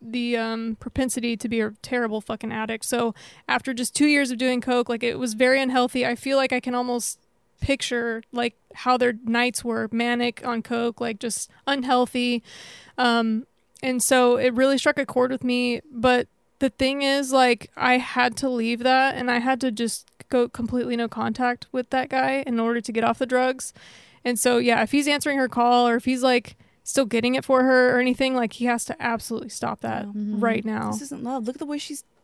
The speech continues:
Speaker 2: talking about you online, dude. Love doesn't tell people that you're psychotic and, uh, like,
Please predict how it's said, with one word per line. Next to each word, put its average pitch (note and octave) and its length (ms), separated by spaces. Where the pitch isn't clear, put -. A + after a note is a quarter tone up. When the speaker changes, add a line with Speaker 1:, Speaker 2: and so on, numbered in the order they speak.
Speaker 2:
talking C4+ 320
about A3 240
you G3+ 80
online, G3+ 540
dude. F#3 300
Love B3+ 220
doesn't C4+ 260
tell B3 200
people G#3+ 460
that G3 200
you're G3+ 200
psychotic G#3 500
and, F#3+ 220
uh, - 120
like, G3+ 180